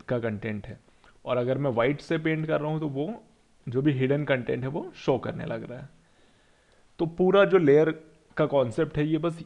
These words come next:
इन्हीं दो चीज़ों पे है कि आप वाइट से पेंट करेंगे तो वो शो करेगा और आप ब्लैक से पेंट करेंगे तो वो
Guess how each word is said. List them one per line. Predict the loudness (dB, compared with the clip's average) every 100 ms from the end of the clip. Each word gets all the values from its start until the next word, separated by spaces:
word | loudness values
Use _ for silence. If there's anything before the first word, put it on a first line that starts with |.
| -4
इन्हीं | 0 2
दो | 2
चीज़ों | 2 0 0 -2
पे | -2
है | -2 -4
कि | 0 2
आप | 2 0
वाइट | 0 2 0
से | -2
पेंट | 0 0 0
करेंगे | 0 0 -2 -2 -2 -2
तो | -4
वो | -2 -2
शो | -2 -4 0
करेगा | 0 0 0 0
और | 0
आप | -4 -4
ब्लैक | -4 -6 -4
से | -4
पेंट | -2 -4 -2
करेंगे | -4 -4 -6
तो | -4
वो | -6